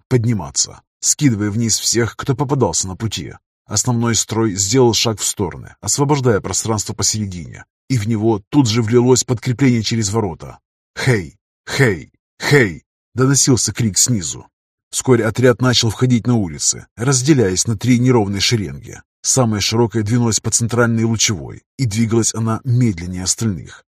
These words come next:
чтобы дать возможность спокойно отделиться и перестроиться товарищам. Две другие стали втягиваться в радиальные и быстро формировать новый строй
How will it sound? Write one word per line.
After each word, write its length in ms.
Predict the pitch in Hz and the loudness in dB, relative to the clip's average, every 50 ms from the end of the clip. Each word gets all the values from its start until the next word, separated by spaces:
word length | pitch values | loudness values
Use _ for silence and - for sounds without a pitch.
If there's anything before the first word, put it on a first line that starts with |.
| _ | _
чтобы 320 | - - - - 143 135 151 | -10 -4 0 0 2 2 2
дать 240 | 131 123 110 85 82 | 4 2 2 2 0
возможность 520 | 90 95 90 101 117 117 101 113 113 98 | -4 -4 -2 0 0 0 0 0 0 0
спокойно 440 | - - 131 107 - 131 127 120 131 | 0 0 -2 0 2 2 4 4 2
отделиться 680 | - - 139 127 113 143 139 107 95 95 90 - - - | 2 0 0 0 0 0 0 0 -2 -4 -2 -2 -4 -2
и 140 | - - 117 | -4 -4 -2
перестроиться 680 | - 139 135 143 - - 135 117 101 80 - - - | 0 2 2 2 0 0 0 0 0 0 -4 -6 -4
товарищам. 640 | - - 104 90 82 76 73 - - - 57 57 - _ _ _ _ _ _ | -2 -2 -2 -4 -4 -6 -6 -6 -8 -8 -12 -16 -20 _ _ _ _ _ _
Две 180 | - 101 123 131 | -4 -2 0 0
другие 380 | 113 120 117 101 101 123 127 120 | 2 0 0 0 2 2 2 2
стали 300 | - - 143 127 127 117 | 2 2 2 2 2 2
втягиваться 540 | - - 135 123 110 110 117 107 - 123 | 2 2 2 2 2 2 0 0 0 0
в 40 | 117 | 0
радиальные 640 | 117 117 107 117 107 90 80 71 62 50 50 - - _ - | 0 0 0 0 0 -2 -4 -8 -12 -14 -16 -20 -18 _ -6
и 40 | 127 | -4
быстро 380 | 110 110 127 127 - - 117 | 0 2 2 2 0 0 -4
формировать 520 | 107 - 127 127 123 123 127 131 131 127 - | -2 0 2 2 4 4 4 4 2 2 2
новый 240 | 127 131 117 117 113 | 2 2 4 4 2
строй 440 | - - - 87 78 64 60 - | 0 0 -4 -6 -8 -10 -12 -12